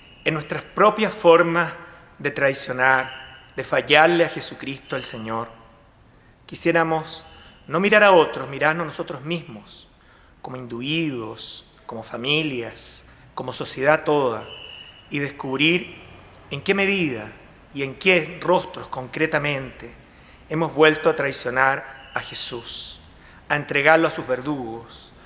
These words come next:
y con nuestro silencio cómplice o con nuestra omisión reiterar el crimen de aquella ocasión.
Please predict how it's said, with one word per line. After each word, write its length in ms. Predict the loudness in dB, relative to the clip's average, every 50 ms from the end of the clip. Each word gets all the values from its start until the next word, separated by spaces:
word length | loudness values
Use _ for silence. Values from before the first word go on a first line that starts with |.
| -20 -20 -20 -20 -14 -8
y 100 | -6 -6
con 200 | 0 0 0 0
nuestro 280 | 0 -2 -6 -6 -8 -8
silencio 520 | -8 -2 0 2 2 2 2 -2 -6 -4
cómplice 840 | 0 0 0 0 0 -4 -6 -8 -6 -4 -2 0 0 0 -2 -6 -12 -18 -20 -20 -20 -20 -20 -14
o 100 | -14 -6
con 160 | -2 -2 -2
nuestra 280 | -2 -2 -6 -4 -4 -2
omisión 600 | -2 -2 -2 -4 -2 2 4 4 4 4 2 -2 -8 -12 -16 -18 -20 -20 -20 -20 -20 -20 -12 -6
reiterar 760 | -2 -2 -2 -2 -2 -2 2 4 6 8 8 6 4 0 -4
el 140 | -8 -8 -8
crimen 580 | -4 -2 -2 -2 0 -2 -4 -6 -8 -10 -12 -16 -20 -20 -20 -20 -14 -10
de 60 | -10
aquella 400 | -10 -6 -4 -4 -2 0 2 0
ocasión. 540 | 0 0 -2 -4 -4 -4 -4 -6 -8 -12 -14